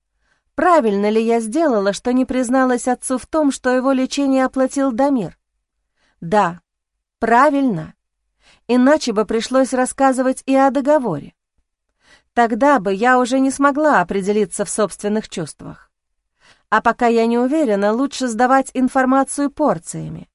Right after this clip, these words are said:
Да и с чувствами нужно определяться. Понять уже, банальное ли это влечение или что-то больше. Выпрямляюсь,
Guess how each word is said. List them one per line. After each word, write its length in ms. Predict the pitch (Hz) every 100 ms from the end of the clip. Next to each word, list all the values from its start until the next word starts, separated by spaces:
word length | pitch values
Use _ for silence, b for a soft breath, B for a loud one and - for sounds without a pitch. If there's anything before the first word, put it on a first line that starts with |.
| _ _ _ b b b
Да 180 | 240 320
и 80 | 320
с 80 | -
чувствами 540 | - 240 - 214 208
нужно 400 | 208 208 185 202
определяться. 800 | 190 196 196 190 180 - 185 196 _ _ _ _ _ -
Понять 420 | 233 262 269 247
уже, 200 | 226 247
банальное 640 | 226 247 285 302 254 220
ли 100 | 214
это 240 | 220 214 220
влечение 680 | 220 240 233 202 170 165 -
или 260 | 220 240
что-то 360 | 247 277 262 277
больше. 540 | 240 262 160 - - _ _ _ _ _ _ _ _ -
Выпрямляюсь, 1000 | 220 311 320 302 240 175 160 170 -